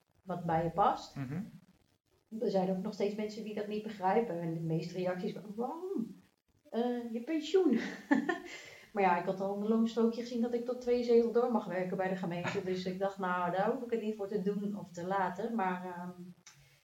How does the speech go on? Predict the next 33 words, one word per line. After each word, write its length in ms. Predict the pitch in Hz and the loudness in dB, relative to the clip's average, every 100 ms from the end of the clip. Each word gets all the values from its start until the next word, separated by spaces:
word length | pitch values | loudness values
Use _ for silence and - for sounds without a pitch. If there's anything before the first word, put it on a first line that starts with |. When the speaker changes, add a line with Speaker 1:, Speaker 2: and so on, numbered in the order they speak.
| _ _ | _ _
Speaker 1:
ja, 160 | 220 220 - - _ _ | 4 4 -2 -14 _ _
het 80 | |
is 160 | 208 - | -10 -8
gewoon, 360 | 190 185 185 185 | -4 -2 0 0
eh, 360 | 180 180 175 180 180 185 - _ _ _ _ _ _ _ | -2 -4 -6 -10 -12 -16 -20 _ _ _ _ _ _ _
dat 180 | 196 202 | 0 2
is 80 | 214 | 2
ook 120 | 226 | 2
allemaal 220 | 220 233 | 4 2
vanuit 260 | 226 214 208 | 4 2 2
een 160 | 190 | -2
goede 280 | - 220 196 | -2 0 0
hart, 240 | 180 190 - | 2 -2 -2
hè? 140 | 180 285 - | -4 -4 -4
Dus 140 | 147 | -2
Speaker 2:
Mhm. 80 | 156 | -2
Speaker 1:
dat 100 | 185 | 0
is 40 | 147 | 8
Speaker 2:
Ja, 120 | 135 | 10
Speaker 1:
wel 100 | 135 | 10
belangrijk 400 | - 190 180 165 | 6 4 4 2
Speaker 2:
natuurlijk. 260 | 196 170 165 | 0 0 2
Speaker 1:
om 60 | |
erbij 140 | 202 226 | 2 2
te 60 | |
zeggen. 320 | 156 165 - - - - | 0 -8 -8 -14 -14 -6
Speaker 2:
Ja. 200 | - - - 165 | -4 -4 -14 -8
Speaker 1:
Maar 280 | 160 165 175 | -4 -4 -2
niet 160 | 220 | -2
iedereen 300 | - 240 226 | -2 0 0
begreep 420 | 220 208 208 214 - | 0 -2 -2 -2 -4
dat. 300 | - - | -12 -16
Eh, 80 | 165 | -12